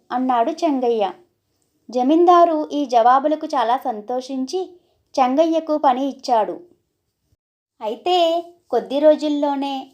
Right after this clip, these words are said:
ఆయనకు వాడు చెవిటివాడని తెలిసి, "ఒరే,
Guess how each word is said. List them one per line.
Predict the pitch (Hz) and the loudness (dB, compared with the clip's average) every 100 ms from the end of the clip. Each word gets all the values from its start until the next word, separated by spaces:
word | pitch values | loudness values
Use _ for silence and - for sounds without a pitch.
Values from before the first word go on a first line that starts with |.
| - | -6
ఆయనకు | 262 277 269 269 | -4 -4 -6 -6
వాడు | 294 302 285 | 0 0 0
చెవిటివాడని | 294 233 208 240 262 262 262 | -6 -8 -6 -2 0 0 -6
తెలిసి, | 269 240 214 220 311 403 - _ _ - | -8 -8 -10 -10 -8 -8 -12 _ _ 0
"ఒరే, | 226 226 294 | 2 4 2